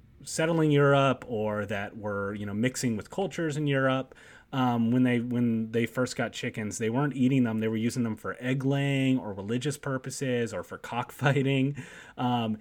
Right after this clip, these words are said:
and, and we know this because bones we find on European archaeological sites, they're complete skeletons. They don't have any knife marks, um, nothing to suggest that they were being butchered for their meat. Um,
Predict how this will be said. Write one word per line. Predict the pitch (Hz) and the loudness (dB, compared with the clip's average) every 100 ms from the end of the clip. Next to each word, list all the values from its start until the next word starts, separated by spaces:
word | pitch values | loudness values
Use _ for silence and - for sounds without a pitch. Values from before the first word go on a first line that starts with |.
| - - - | -10 -16 -4
and, | 143 | -2
and | 151 151 | 2 4
we | 139 | 4
know | 139 | 4
this | 202 - | 4 0
because | 160 147 123 | -4 -2 -4
bones | 110 113 123 143 131 | -2 0 2 2 2
we | 117 | 0
find | - 120 117 | 0 0 0
on | 110 | 0
European | 107 107 113 127 113 | 0 0 -2 -4 -4
archaeological | 95 101 110 101 98 - - | -4 -6 -6 -4 -4 -6 -10
sites, | 101 - 92 92 - | -8 -6 -6 -8 -10
they're | - 107 113 | -4 -2 -2
complete | - 110 - 175 160 | -4 -8 0 0 0
skeletons. | - 123 117 104 87 87 | -4 -2 -4 -8 -14 -10
They | 107 | -8
don't | 117 | -6
have | 120 113 | -4 -4
any | 101 | -4
knife | 101 127 147 151 | -4 -4 -4 -4
marks, | 151 147 151 147 - - - | 0 0 2 -2 -6 -10 -8
um, | 113 104 104 110 | -6 -4 -2 0
nothing | 131 143 156 | 0 0 -2
to | 131 | -2
suggest | 131 113 113 113 - | -4 -6 -4 -6 -6
that | 101 | -6
they | 107 | -6
were | 104 | -6
being | 101 101 90 | -6 -8 -6
butchered | 123 127 107 95 | -4 -2 -4 -6
for | - 107 | -8 -8
their | 92 | -6
meat. | 90 104 78 - - - - - - - - | -6 -8 -10 -16 -18 -20 -20 -20 -20 -16 -6
Um, | 113 110 107 | -4 -2 -4